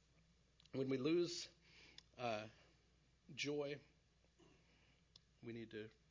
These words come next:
recenter our lives, recenter our focus. With Jesus, that joy was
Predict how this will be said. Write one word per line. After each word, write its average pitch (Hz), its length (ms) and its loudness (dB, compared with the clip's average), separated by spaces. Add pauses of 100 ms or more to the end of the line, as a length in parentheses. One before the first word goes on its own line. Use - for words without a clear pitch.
(140)
recenter 104 480 -8
our 90 160 -10 (500)
lives, 87 440 -10 (920)
recenter 120 380 -6
our 101 220 -6
focus. - 420 -12 (1600)
With 135 200 0
Jesus, 135 720 -4 (960)
that 151 260 -2
joy 131 560 -2
was 117 220 -6